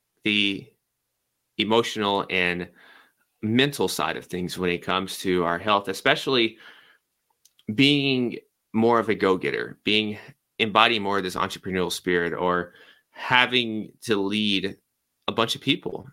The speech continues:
even just leading your family, you're still leading people. There are still people that are looking up to you. There's a pressure that's on you as well. Think about if you are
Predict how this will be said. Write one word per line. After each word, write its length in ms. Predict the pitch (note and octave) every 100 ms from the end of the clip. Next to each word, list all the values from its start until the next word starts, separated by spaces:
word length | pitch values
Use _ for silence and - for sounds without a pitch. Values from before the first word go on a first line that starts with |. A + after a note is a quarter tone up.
| -
even 300 | - F#3+ B3
just 320 | F3+ F3+ -
leading 300 | C#3 D3 A#2+
your 120 | G2+
family, 460 | G2 B2 D3+ F#2 E2
you're 120 | - G#2+
still 200 | - A#2
leading 240 | A2 G2
people. 240 | F#2+ E2+
There 100 | F2+
are 60 | F#2+
still 160 | - G#2+
people 260 | A2 G2+
that 80 | F#2
are 40 |
looking 260 | F2+ F#2 F2
up 100 | E2
to 120 | -
you. 200 | E2+ F2 - - - _ _ _ _
There's 220 | A#2 A2 G#2
a 80 |
pressure 560 | G2 - D#3+ - F2+ D#2 -
that's 180 | - -
on 180 | A#2 C#3
you 300 | G2+ E2+ D#2+
as 160 | - F2+
well. 400 | G2+ D3 F2+ F2+ - -
Think 140 | A#2
about 360 | A2+ G2 F#2 - - - _ -
if 260 | G#2 -
you 340 | G2+ B2+ C3+ B2+
are 580 | G#2 G2+ G2+ G2+ F#2+